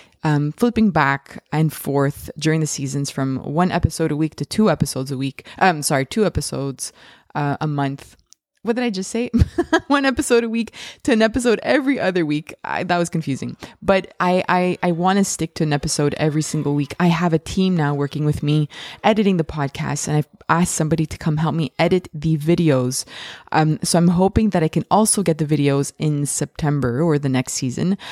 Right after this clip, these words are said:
up on YouTube so that you can either listen to it or even watch it. It's not as fun to watch me, but, uh, <laughs> I hope that you do enjoy it that way.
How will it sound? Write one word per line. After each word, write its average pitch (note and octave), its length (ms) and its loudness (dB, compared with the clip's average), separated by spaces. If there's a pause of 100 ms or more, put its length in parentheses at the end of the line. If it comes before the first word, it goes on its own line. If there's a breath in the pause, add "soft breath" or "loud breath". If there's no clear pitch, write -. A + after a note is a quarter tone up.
(240 loud breath)
up A#3 300 0
on G3 220 0
YouTube E3+ 500 -2
so - 120 -6
that D3+ 160 0
you D#3+ 80 -8
can D#3 200 -4
either D3+ 320 0
listen A#3 400 0
to D#3 180 -2
it D#3 60 -2
or F3+ 40 0
even A#3+ 260 2
watch A#3 320 0
it. - 140 -4 (280 loud breath)
It's - 200 -10
not A#3 160 2
as A#3 100 0
fun F#3 140 2
to D#3+ 100 4
watch D#3 240 0
me, B3 100 2
but, E3 300 0
uh, C#3+ 300 4
<laughs> - 340 2
I E4+ 220 2
hope B4+ 180 0
that B3+ 200 2
you A#3+ 100 4
do G3 180 2
enjoy D#3+ 300 2
it D#3 80 -4
that C#3+ 180 0
way. C3+ 180 -4